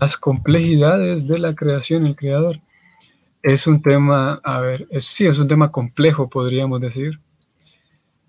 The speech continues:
Afortunadamente, el, toda la cosmovisión del Bhakti nos regala suficiente información como para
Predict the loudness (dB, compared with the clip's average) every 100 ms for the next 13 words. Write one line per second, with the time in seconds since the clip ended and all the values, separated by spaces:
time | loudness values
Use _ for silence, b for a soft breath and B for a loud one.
0 | _ _ -6 2 2 4 4 6 4 2
1 | 0 -4 -8 -12 -14 -18 _ _ _ _
2 | _ -12 -10 -8 -10 -10 -14 -18 _ _
3 | _ 0 2 4 2 2 2 2 2 2
4 | 2 0 0 -2 -4 -4 -2 -2 -2 -2
5 | -4 -2 -4 -6 -10 -12 _ _ _ _
6 | _ _ _ _ _ _ -4 -2 -2 0
7 | 2 4 2 0 -4 0 0 0 2 0
8 | 0 -2 -2 -2 -2 -2 -2 -2 -2 -2
9 | -2 -6